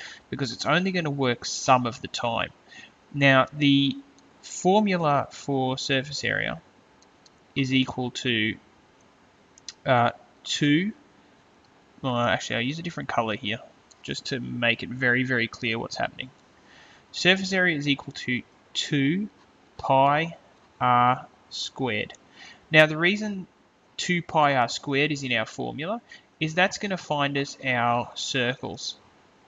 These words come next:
times two. So remember, the area of a circle is pi r squared. So this part of our formula, this part of our formula here finds one circle,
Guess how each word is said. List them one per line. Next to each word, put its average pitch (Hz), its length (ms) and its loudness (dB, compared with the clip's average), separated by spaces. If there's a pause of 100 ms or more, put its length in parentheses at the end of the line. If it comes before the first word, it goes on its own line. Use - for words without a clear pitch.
(120)
times 123 360 -2
two. 104 280 -4 (580)
So 127 280 2 (360)
remember, 151 500 2
the 131 440 2 (220)
area 165 400 6
of 175 140 0
a 180 60 -2
circle 131 580 0
is 120 180 -6 (140)
pi 117 560 6
r 110 480 4
squared. 123 560 -4 (460)
So 123 260 0
this 151 300 0
part 170 380 6
of 143 120 -2
our 127 160 6
formula, 127 680 -4 (2500)
this 156 160 -4
part 170 320 8
of 151 120 0
our 131 140 6
formula 123 540 0
here 135 340 0
finds 117 460 -2
one 131 280 0
circle, 143 520 -4